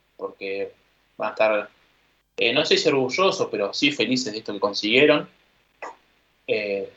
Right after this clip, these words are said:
después, antes cuando yo mencionaba que vi un equipo en cancha es porque,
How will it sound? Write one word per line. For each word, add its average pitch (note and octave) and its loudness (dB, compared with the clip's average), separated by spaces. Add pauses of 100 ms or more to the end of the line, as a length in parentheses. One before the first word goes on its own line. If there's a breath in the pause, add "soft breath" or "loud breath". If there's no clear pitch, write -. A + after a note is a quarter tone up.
(260)
después, F3+ 2
antes D#3+ 0
cuando A#2+ -4
yo C#3+ 0
mencionaba C3 0
que G#2 -6 (120)
vi A2+ -10
un B2+ 2
equipo B2 0
en A2 -6
cancha C3 2
es A2 -4
porque, G2+ -8